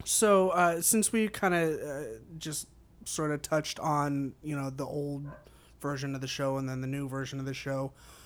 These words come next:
uh, would you say that someone who's brand new to the show,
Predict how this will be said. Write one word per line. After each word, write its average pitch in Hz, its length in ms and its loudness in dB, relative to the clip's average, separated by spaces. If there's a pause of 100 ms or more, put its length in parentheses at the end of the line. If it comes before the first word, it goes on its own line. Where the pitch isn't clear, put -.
(500)
uh, 180 280 8
would 196 320 4
you 226 200 4
say 220 480 8
that 175 440 4
someone 170 600 6
who's 165 240 2
brand 165 260 2
new 170 180 4
to 143 60 -2
the 143 80 -2
show, 139 420 0